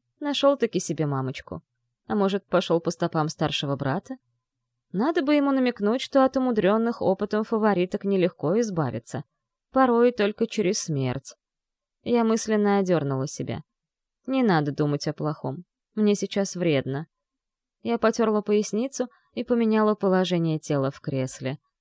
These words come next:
Появившаяся неизвестно откуда служанка тут же подложила мне под спину подушечку.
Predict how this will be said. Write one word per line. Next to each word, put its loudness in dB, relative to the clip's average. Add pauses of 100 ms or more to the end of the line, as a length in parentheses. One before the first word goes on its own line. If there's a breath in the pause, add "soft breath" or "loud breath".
(420)
Появившаяся 2
неизвестно 4
откуда 0
служанка 0
тут -6
же -2
подложила 4
мне 2
под -2
спину -2
подушечку. -6